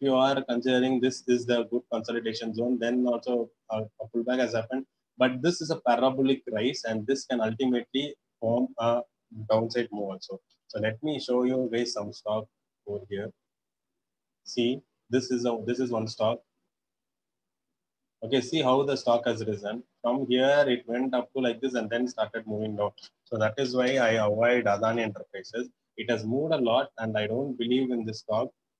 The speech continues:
This stock can come for a pullback. See, assume where it will come for a pullback. It will come for a pullback at the support zone. I could not find up any proper support zone. Maybe this zone, but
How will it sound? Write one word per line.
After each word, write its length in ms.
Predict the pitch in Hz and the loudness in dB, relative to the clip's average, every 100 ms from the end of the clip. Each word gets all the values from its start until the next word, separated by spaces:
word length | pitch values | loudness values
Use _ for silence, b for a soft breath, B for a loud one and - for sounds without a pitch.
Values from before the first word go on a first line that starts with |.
| _ | _
This 160 | - 131 | -4 -4
stock 340 | - 120 127 - _ _ _ _ _ _ _ _ _ - - _ - | 0 2 2 -2 _ _ _ _ _ _ _ _ _ -16 -16 _ 4
can 160 | 160 170 | 4 4
come 160 | 143 | 2
for 140 | 139 127 | 4 2
a 40 | |
pullback. 340 | 120 117 107 - | 2 0 -2 0
See, 120 | 139 | 2
assume 400 | 110 110 165 127 | 2 2 0 4
where 200 | 143 175 | 4 6
it 180 | 156 139 | 4 0
will 140 | 120 | -4
come 160 | 117 113 | -4 -6
for 140 | 117 | -4
a 60 | 113 | -4
pullback. 340 | 110 107 104 | -6 -8 -6
It 60 | - | -6
will 100 | 120 | -4
come 120 | 123 | -4
for 120 | 123 151 | -2 -4
a 60 | |
pullback 340 | - 123 131 131 | -2 -2 0 -2
at 120 | 120 | 0
the 80 | 175 | -2
support 380 | 147 - 123 117 | 0 -2 -2 -2
zone. 180 | 104 - 113 - _ - | -6 -8 -18 -20 _ 2
I 220 | 143 156 | 4 4
could 160 | 160 156 | -2 0
not 260 | 180 202 - | 2 2 2
find 260 | 151 160 | 0 2
up 120 | 147 123 | 0 0
any 260 | 127 151 160 - | -2 -2 -4 0
proper 320 | 120 139 135 | 0 0 -2
support 480 | - 107 - 113 107 | -4 -10 -4 -4 -2
zone. 260 | 107 107 | -4 -2
Maybe 460 | 120 123 139 139 120 | -2 -2 -2 -2 0
this 200 | 147 170 | 0 0
zone, 240 | 160 175 185 _ _ _ _ _ | 0 -2 -2 _ _ _ _ _
but 220 | 127 131 | 0 0